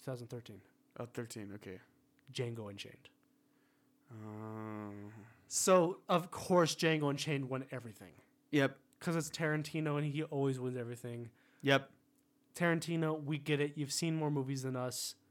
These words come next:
Speaker 2: <laughs>
Speaker 1: <laughs> You're better at this than us. But Wolf of Wall Street was so fucking good.
Speaker 2: Yeah, I've heard.
Speaker 1: I love that movie.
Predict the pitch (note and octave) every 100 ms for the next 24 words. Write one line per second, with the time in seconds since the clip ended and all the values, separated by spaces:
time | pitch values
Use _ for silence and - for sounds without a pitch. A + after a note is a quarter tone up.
0 | _ _ - - G#3 F#3 G3 F3+ - F#3+
1 | - G3 - - - - D#3 D3 C3 C#3
2 | C#3 C3+ C3+ C#3+ B2 - C3 B2+ B2+ -
3 | - - - _ _ - D3+ F#3 E3+ G3+
4 | G3+ F3 D#3 - C#3+ C3+ - - - D3+
5 | A#2+ - A#2+ G2 G2+ G2 F#2+ F#2 - -
6 | A#2+ A#2+ A2+ A#2 B2 A#2 G2+ G#2 C3+ B2
7 | B2 B2+ A#2 G#2+ G2+ G#2 G2 F#2+